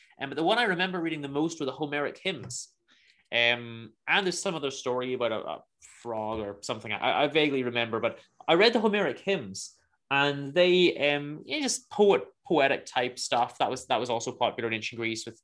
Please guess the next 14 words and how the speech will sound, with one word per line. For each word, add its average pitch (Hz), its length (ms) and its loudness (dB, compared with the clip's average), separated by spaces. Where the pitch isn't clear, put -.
Pindar 107 400 -2
and 104 100 -12
people 107 200 -10
like 107 180 -4
that. 107 200 -2
There's 113 100 -14
a 120 40 -6
lot 110 160 2
of 107 120 -6
hymns, 110 600 0
um, 104 440 -2
you 139 100 0
know, 113 340 2
but 151 260 4